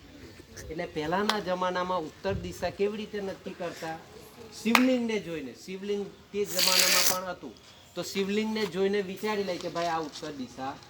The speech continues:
છે. ઉત્તર દિશા મળી જાય એટલે આપણને ચારે ચાર દિશા મળી જાય. ઉત્તર દિશા, એની સામેની દિ-, દિશા દક્ષિણ, બરાબર? ઉત્તર, દક્ષિણ. હવે ઉત્તર દિશા બાજુ મોઢું કરીએ એટલે જમણા હાથ બાજુ પૂર્વ દિશા આવે.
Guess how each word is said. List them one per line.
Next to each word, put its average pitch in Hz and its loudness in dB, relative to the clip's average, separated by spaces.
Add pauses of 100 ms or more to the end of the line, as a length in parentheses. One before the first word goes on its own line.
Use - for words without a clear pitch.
(180)
છે. 539 -6 (140)
ઉત્તર 202 0
દિશા 220 -2
મળી 214 -2
જાય 202 2
એટલે 190 -2
આપણને 190 -2
ચારે 175 0
ચાર 170 -4
દિશા 165 -6
મળી 170 -6
જાય. 123 -4 (220)
ઉત્તર 175 -6
દિશા, 202 -4 (520)
એની 180 -4
સામેની 170 0
દિ-, 165 -6
દિશા 156 -6 (460)
દક્ષિણ, 170 0
બરાબર? 214 0 (260)
ઉત્તર, 196 -4
દક્ષિણ. 185 -2 (580)
હવે 170 0
ઉત્તર 196 -2
દિશા 214 0
બાજુ 208 2
મોઢું 185 2
કરીએ 226 2 (400)
એટલે 185 0
જમણા 180 2
હાથ 196 6
બાજુ 185 4 (140)
પૂર્વ 185 10 (100)
દિશા 165 2
આવે. - -2